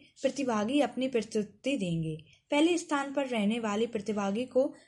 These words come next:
अगले स्तर पर अंतर जिला स्तरीय प्रतियोगिता में चयन किया जाएगा।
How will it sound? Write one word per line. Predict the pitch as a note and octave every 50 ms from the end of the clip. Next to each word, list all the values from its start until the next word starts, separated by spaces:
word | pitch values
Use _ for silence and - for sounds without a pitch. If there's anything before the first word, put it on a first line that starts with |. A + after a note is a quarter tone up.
| _ _ -
अगले | - A3 A3 B3+ C4+ D#4 D#4+ C#4+
स्तर | C#4+ - - C4 B3 A#3+
पर | A#3 B3+ C4 C#4+ E4 - - _ _ _ - _ _ _ _ _ _ _ -
अंतर | G#3+ A#3+ A#3+ A#3+ C4+ C4+ B3+
जिला | A3 A#3 A#3 A#3 A#3+ C4 D4+ F4 - - - A3+
स्तरीय | A3+ - - B3 A3 A#3+ B3+ C4+
प्रतियोगिता | C4+ C4+ G3+ G3+ G#3+ G#3+ G3+ G3+ G3+ G3+ G3+ A3 A3 A3
में | G#3+ A#3+ C4+ C4+
चयन | C4+ C4 G#3+ A3 B3 D4
किया | - D4 C4 G#3 F#3
जाएगा। | E3+ E3+ E3 D#3+ D#3+ D#3+ D#3 D#3+ E3 E3+ -